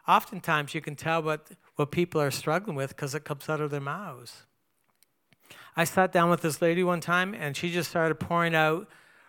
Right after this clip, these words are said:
her story, and it was so well told, so well rehearsed, I realized she's been telling this story a lot.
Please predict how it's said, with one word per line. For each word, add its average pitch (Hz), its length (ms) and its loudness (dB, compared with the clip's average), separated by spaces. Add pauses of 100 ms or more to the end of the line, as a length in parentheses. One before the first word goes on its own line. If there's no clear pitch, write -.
(120)
her 165 160 4
story, 175 580 4
and 131 80 -6
it 139 60 -10
was 143 120 -6
so 208 380 -2
well 180 440 2
told, 147 720 -2 (540)
so 202 300 0
well 185 300 6
rehearsed, 165 600 0
I 147 40 -2
realized 151 440 -6
she's 269 300 -8
been 147 160 -4
telling 156 320 -4
this 127 140 -4
story 131 440 -6
a 110 100 -10
lot. 143 500 -6